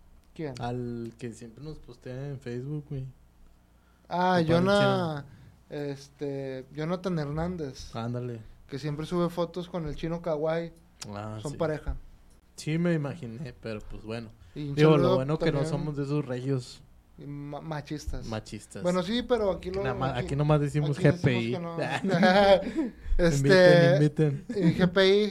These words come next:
Speaker 1: y G P S. Y gracias al Chino Kawaii,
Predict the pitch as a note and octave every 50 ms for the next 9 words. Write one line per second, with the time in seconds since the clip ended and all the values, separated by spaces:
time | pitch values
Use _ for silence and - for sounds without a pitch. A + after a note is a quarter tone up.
0 | G#3+ G3 F3 D#3+ D3+ D3 C#3 - E3 E3 E3 F3 D3+ D3 C3+ - - C3 B2 _
1 | _ _ _ _ _ - - - - _ - E3 F3+ F#3 F#3+ F#3+ F3+ F3+ E3+ E3+
2 | E3+ G3+ G3 F3 G3 F#3+ F3 E3+ D#3 D3 C#3 - - E3+ E3+ F3+ F3 - E3+ D#3+
3 | D#3 D#3+ E3 F3 F#3 G3 G#3 G#3 G#3+ A3 G#3+ G#3+